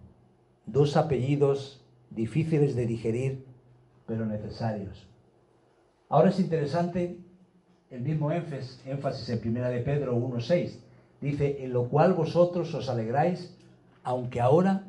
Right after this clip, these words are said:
por un poco de tiempo. Si es necesario, tengáis que ser afligidos en diversas pruebas".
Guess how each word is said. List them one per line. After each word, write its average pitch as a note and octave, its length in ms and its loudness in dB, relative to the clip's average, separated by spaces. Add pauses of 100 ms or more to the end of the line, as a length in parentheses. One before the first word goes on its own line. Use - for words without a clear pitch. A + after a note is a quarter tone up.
por B2+ 180 -2
un D#3 220 0
poco F3 320 0
de C#3 140 -2
tiempo. A2+ 500 -6 (1300)
Si B2 260 -4
es F#3 180 4
necesario, D#3+ 600 -2 (420)
tengáis C3 540 0
que D#3 120 -8
ser E3+ 460 0
afligidos E3+ 960 -4 (480)
en A#2+ 160 0
diversas B2+ 560 2
pruebas". G#2+ 540 -2